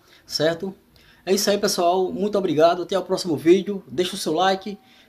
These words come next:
É, curta o nosso canal. No, no, é, se inscreva lá na, na, na, na, na nossa,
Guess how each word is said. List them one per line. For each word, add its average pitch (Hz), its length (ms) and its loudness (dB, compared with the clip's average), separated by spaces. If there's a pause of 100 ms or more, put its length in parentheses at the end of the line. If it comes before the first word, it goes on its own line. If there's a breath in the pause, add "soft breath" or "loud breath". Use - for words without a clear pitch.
(100)
É, 143 160 -4
curta 220 520 -2
o 175 80 2
nosso 202 260 -2
canal. 170 540 0
No, 151 340 -4
no, 160 280 2
é, 143 160 0
se - 100 -4
inscreva 233 260 2
lá 196 140 4
na, 170 220 0
na, 120 180 -2
na, 107 280 -8
na, 95 340 -10 (680 loud breath)
na 131 80 -2
nossa, 120 800 2